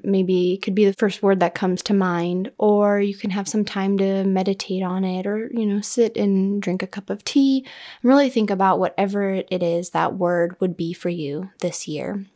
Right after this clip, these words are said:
And see if you can write down what are some ways that that word will show up for you, or those words will show up for you, and why did you choose those words,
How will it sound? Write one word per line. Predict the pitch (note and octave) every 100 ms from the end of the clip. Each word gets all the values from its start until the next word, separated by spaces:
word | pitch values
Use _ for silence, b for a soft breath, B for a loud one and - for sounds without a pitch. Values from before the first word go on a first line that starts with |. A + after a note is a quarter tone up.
| _
And | A3+ A3 G3+ G3 G3+ B B B B B B _
see | - C4+ D4
if | C#4
you | C4+
can | B3 A3 G#3 G3
write | G3 G3 F#3
down | - F#3+ G3 F#3 F#3+ E3+
what | G3+ G#3
are | A3
some | - A#3 G#3
ways | F#3+ F#3 F#3 F#3 F#3+ F#3+ - b b b
that | F#3+ F#3+
that | F#3+ F#3 F3 F#3+
word | G3 F#3 F#3 F#3 F#3+
will | - F#3
show | - A#3 A#3
up | B3
for | - A3+
you, | G#3+ G#3 F#3+
or | F#3 F3+ F#3
those | F#3+ G3
words | G#3 A#3 G#3+
will | G#3
show | G3+ - F#3+
up | -
for | - F#3+
you, | F#3+ F#3 F3+ F3+
and | G#3 G3+ F#3+
why | G3+ G3+ G#3
did | F#3 E3+
you | F3
choose | E3+ D#3+ D#3+
those | - D3+ - -
words, | D#3+ - F#3+ G#3